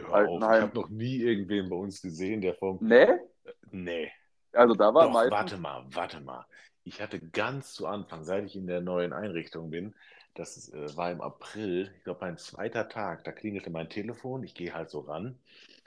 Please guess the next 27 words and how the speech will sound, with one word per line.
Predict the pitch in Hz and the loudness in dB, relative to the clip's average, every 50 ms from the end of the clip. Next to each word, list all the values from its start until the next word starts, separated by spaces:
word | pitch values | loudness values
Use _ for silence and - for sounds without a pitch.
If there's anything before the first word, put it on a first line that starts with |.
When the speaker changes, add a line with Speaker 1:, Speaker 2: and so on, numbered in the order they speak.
| - _ _ _ _ _ _ | -20 _ _ _ _ _ _
Speaker 1:
und | - 95 92 92 90 87 87 87 85 80 - - _ - 87 | -8 -6 -4 -4 -4 -4 -4 -6 -8 -10 -14 -16 _ -8 -4
da, | 85 85 82 80 80 80 - - | -2 -2 -2 -2 -2 -4 -6 -8
äh, | - 90 80 | -10 -10 -10
hatte | - - 101 - - | -10 -10 -12 -14 -16
ich | 90 - - _ | -18 -20 -20 _
irgendwen | - 127 139 156 160 147 143 120 - - 110 107 98 95 | -12 -6 -6 -4 -4 -4 -8 -10 -10 -8 -8 -8 -8 -8
dran. | 104 80 78 78 82 104 123 127 - _ - - _ _ _ _ _ _ _ _ _ _ _ _ _ _ | -8 -8 -6 -8 -8 -10 -12 -14 -16 _ -20 -20 _ _ _ _ _ _ _ _ _ _ _ _ _ _
Stimmt, | - 110 - 143 131 - - - _ _ | -12 -12 -12 -12 -16 -18 -20 -20 _ _
das | - 101 104 110 - - - | -10 -10 -10 -10 -12 -10 -6
war | 92 92 95 98 98 95 - - _ _ _ | -4 -4 -2 -4 -4 -8 -12 -16 _ _ _
Jugendgerichtshilfe, | _ - 101 110 120 120 135 120 - - 113 104 104 131 151 151 - - - - - - 95 92 92 87 - - 120 123 123 107 | _ -10 -8 -8 -8 -8 -10 -12 -10 -10 -8 -8 -6 -8 -8 -10 -14 -16 -20 -20 -10 -6 -4 -4 -4 -4 -8 -10 -10 -8 -8 -8
sie | 92 98 85 | -8 -8 -6
wollten | 98 113 131 127 - 117 110 | -4 -4 -4 -6 -6 -10 -10
jemanden, | 95 104 110 117 117 110 - - 95 95 98 98 98 92 - | -8 -8 -6 -6 -8 -8 -8 -10 -12 -10 -10 -8 -10 -12 -12
äh, | - - 92 95 92 87 85 85 | -12 -8 -6 -4 -4 -4 -4 -8
vermitteln. | - - - 113 123 160 156 - 82 78 76 71 65 _ _ _ _ _ _ _ _ _ _ _ _ _ _ _ _ - - - _ | -10 -10 -6 -6 -4 -4 -4 -6 -8 -8 -8 -12 -16 _ _ _ _ _ _ _ _ _ _ _ _ _ _ _ _ -20 -20 -20 _
Speaker 2:
Siehste? | - 214 - - 202 226 339 - - - - | -20 -20 -14 -10 -10 -10 -8 -10 0 2 4
Speaker 1:
Doch, | 196 - - - - - - - - - - - | 4 4 2 -4 -4 -6 -8 -12 -14 -18 -16 -12
tatsächlich, | - - - 147 - - - 147 156 151 - - - | -10 -8 -8 -8 -10 -8 -8 -8 -8 -8 -10 -12 -12
ich | 135 - | -10 -8
erinnere | 120 107 - 139 156 156 131 - - | -8 -6 -6 -6 -6 -6 -6 -8 -10
mich | 69 - - - - | -10 -12 -14 -16 -16
dran, | - - 156 180 | -16 -6 2 4
Speaker 2:
Ja, | 196 190 156 | 6 6 6
ja. | 131 | 6
Speaker 1:
yo. | 117 - - - - - - _ _ _ _ _ _ - | 4 2 0 -2 -6 -10 -16 _ _ _ _ _ _ -6
Speaker 2:
Ja. | - - 131 117 - | 0 2 4 4 2